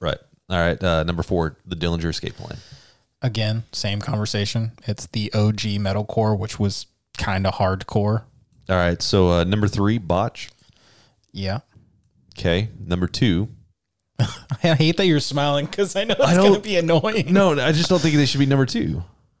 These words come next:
Speaker 1: Um, Hatebreed.
Speaker 2: They're two?
Speaker 1: They're two.
Speaker 2: Oh, God. What's one?
Speaker 1: Converge.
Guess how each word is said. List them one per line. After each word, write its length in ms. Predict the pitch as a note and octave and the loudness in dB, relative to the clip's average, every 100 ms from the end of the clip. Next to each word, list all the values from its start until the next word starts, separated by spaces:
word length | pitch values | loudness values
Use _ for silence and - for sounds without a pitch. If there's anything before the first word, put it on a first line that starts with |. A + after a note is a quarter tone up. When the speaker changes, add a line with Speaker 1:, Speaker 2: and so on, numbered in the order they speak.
| - | -6
Speaker 1:
Um, 340 | G#2+ G#2 F#2+ | 0 2 2
Hatebreed. 400 | G#2+ D#3 E2+ D#2 - _ _ _ _ _ _ - | 0 -2 -4 -6 -8 _ _ _ _ _ _ -12
Speaker 2:
They're 240 | C#3+ D3+ F#3 | -2 2 2
two? 520 | - - - F#3 B3 | -2 -10 -4 0 4
Speaker 1:
They're 140 | D#4 | 4
two. 580 | E4 - G3 E3+ F#2 E2 C#3+ | 2 0 2 4 4 0 -2
Speaker 2:
Oh, 200 | C3 G#2 | -2 -4
God. 440 | F#2+ A2+ G2+ G2 | -6 -4 -2 0
What's 240 | A2 D3 | 0 0
one? 440 | B2+ A2 G#2 G2+ G2+ | -2 0 2 2 4
Speaker 1:
Converge. 580 | G#2+ F2 E2+ F2+ - | 2 2 0 0 -4